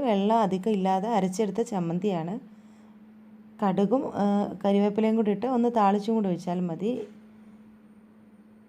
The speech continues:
ഇത് ചമ്മന്തി നല്ല ടേസ്റ്റാണ്, ഈ ഉഴുന്നുവട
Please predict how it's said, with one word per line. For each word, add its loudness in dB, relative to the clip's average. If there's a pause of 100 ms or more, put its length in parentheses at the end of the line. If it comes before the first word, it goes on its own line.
ഇത് -4
ചമ്മന്തി 4 (160)
നല്ല 2 (220)
ടേസ്റ്റാണ്, 0
ഈ 4 (140)
ഉഴുന്നുവട 0